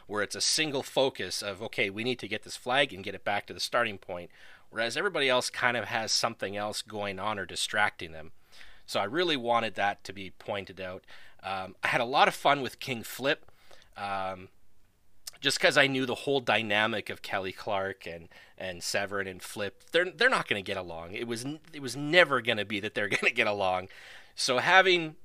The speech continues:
and I'm so glad that, that Flip was okay with this, but I had Flip eliminate himself, and then he's there drinking a beer and throwing it at them. Like, I just think it set him up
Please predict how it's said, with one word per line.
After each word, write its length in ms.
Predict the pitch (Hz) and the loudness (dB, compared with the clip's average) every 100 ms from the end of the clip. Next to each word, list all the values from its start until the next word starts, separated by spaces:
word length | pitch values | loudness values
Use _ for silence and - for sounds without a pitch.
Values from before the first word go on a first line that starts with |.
| - | -4
and 260 | 127 117 120 | 2 4 4
I'm 120 | 117 | 2
so 260 | - 185 151 | 2 4 4
glad 240 | 131 113 | 4 2
that, 260 | 107 104 - | 0 -8 -10
that 120 | 101 | -10
Flip 280 | - 123 120 | -6 -6 -6
was 120 | 104 | -8
okay 320 | 101 - 104 | -4 -2 -2
with 160 | 95 - | -4 -10
this, 320 | 92 - - | -8 -6 -6
but 180 | 117 107 - | -4 -6 -6
I 140 | - 123 | 2 2
had 240 | 143 135 | 4 0
Flip 320 | - 127 - - | -2 -6 -6 -10
eliminate 460 | 113 113 110 107 98 | -4 -2 0 -2 -2
himself, 640 | 98 - 92 90 85 - - - - | -4 -2 0 -2 -6 -14 -18 -18 -6
and 180 | 110 117 | -2 -2
then 120 | 113 | -2
he's 240 | 120 107 | -2 -2
there 240 | 110 107 98 | 2 2 2
drinking 400 | - 104 110 104 | -4 -6 -4 -6
a 60 | |
beer 280 | 95 98 98 | -4 -2 -2
and 120 | 95 | -6
throwing 300 | - 110 95 | -6 -4 -2
it 80 | 95 | -2
at 200 | 95 90 | -4 -4
them. 180 | 104 110 | -8 -6
Like, 240 | 107 104 - - - _ - - | -6 -6 -12 -20 -20 _ -10 0
I 120 | 120 | 0
just 220 | 131 - | 0 0
think 220 | 131 123 | 2 2
it 100 | 113 | 0
set 280 | - - 131 | 0 2 2
him 260 | - 127 110 | 2 -2 0
up 220 | 107 | -2